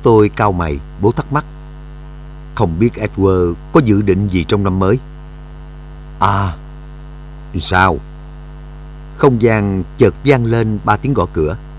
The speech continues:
Thật đúng lúc, âm thanh ấy vừa kịp cứu tôi thoát khỏi một bàn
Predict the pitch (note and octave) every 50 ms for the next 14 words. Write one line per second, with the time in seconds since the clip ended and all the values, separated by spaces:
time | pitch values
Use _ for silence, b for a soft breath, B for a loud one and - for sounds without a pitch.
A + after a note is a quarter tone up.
0 | - - - - - - - - - - - G#2+ - - - G#2 G2+ B2+ C3+ D3+
1 | F#3 - - - - - - - - - - D#3+ E3 D#3 E3+ D3+ D3+ C#3 C#3+ G3
2 | A3 F3 B2 G#2 F#2 - - G2+ F2+ - - - B2+ C3+ F#3 F#3+ - - A2 G#2
3 | G2+ F#2+ F#2+ F#2+ - - C#3 G3 - - - F#2+ F2+ F2+ A#2+ B2+ - F2+ F2 D#2